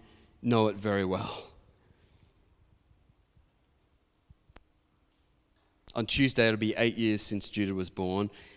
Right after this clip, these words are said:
and it means it's eight years since I saw Renee labor for thirty-six hours, laboring to bring him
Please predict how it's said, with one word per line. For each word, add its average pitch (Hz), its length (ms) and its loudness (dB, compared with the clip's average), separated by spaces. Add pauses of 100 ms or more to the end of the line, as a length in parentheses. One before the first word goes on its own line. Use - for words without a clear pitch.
(120)
and 98 220 0
it 87 60 -6
means 110 260 0
it's 95 220 -4
eight 113 200 4
years 104 540 2
since - 560 0 (160)
I 113 160 0
saw 117 320 2
Renee 90 580 -2 (300)
labor 110 920 6 (520)
for - 120 -10
thirty-six - 1400 4 (300)
hours, 95 680 4 (320)
laboring 117 1160 6 (640)
to - 100 0
bring 120 420 8
him 113 380 4